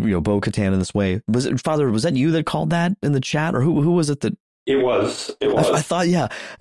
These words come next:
Speaker 1: 'cause I, I
Speaker 2: It's
Speaker 1: had
Speaker 2: my
Speaker 1: been
Speaker 2: triumphant moment for the whole season.
Speaker 1: <laughs> And, and folks, you may not believe it, but it's tr-, it's true. We can all verify. He sent that prediction back weeks and weeks ago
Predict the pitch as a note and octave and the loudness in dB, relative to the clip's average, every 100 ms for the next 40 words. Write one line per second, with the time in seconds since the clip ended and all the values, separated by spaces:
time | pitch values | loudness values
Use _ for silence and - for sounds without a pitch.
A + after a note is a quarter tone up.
0 | - D#3+ F3+ F#3 C#3 F#3 E3 B2 A#2+ C#3+ | -4 -2 0 -2 0 0 2 2 4 4
1 | B2+ - - C3 B2+ A#2 A#2+ A#2+ A#2 G#2+ | 4 2 2 2 0 0 2 2 2 2
2 | A#2+ G#2 F2 F2 - D3+ D3+ C#3+ A2+ C3 | 2 2 0 -4 -6 -4 -2 0 0 2
3 | D#4 - - A3 D3 G#3+ - B3+ - D3 | 2 2 2 0 0 -2 0 2 2 2
4 | - C3 A2 - B2+ C3+ - A2+ G#2+ G#2+ | 2 2 0 0 0 0 0 2 2 2
5 | A2 A2+ A#2 B2+ A2 E2+ F#2 F2 F2 - | 2 2 2 2 0 0 -2 -2 -4 -8
6 | - G2+ G2+ - - B2 F#2+ F2 G#2 F#2 | -6 -2 -2 -4 -4 0 2 2 0 0
7 | F#2 F#2+ F#2+ F2 F#2 G2+ - G#2 G2 - | 0 -2 -2 -2 0 -2 0 0 0 -2
8 | F#2+ F#2 A2 F#2+ F#2+ - F2+ E2 E2 - | -4 -2 -2 -2 -2 0 0 0 -4 -8
9 | _ _ _ _ _ - F2 G#2+ A#2 G#2+ | _ _ _ _ _ -6 0 2 2 -2
10 | - F2+ F#2 - F2 - - | -2 -2 -2 -2 -6 -4 -4